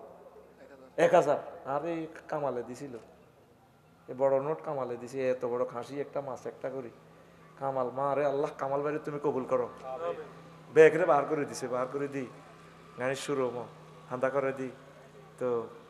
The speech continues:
Speaker 1: ক-, ধরেন, একটু কিতে? সে তো এক হাজার টাকা, একটু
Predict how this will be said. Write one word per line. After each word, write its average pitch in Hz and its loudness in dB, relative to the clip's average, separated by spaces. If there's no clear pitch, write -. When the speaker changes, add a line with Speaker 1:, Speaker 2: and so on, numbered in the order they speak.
Speaker 1:
ক-, 117 -10
ধরেন, 117 -2
একটু 127 -10
কিতে? 131 -2
সে 147 -10
তো 147 0
এক 135 0
হাজার 127 -2
টাকা, 139 -8
একটু 139 -6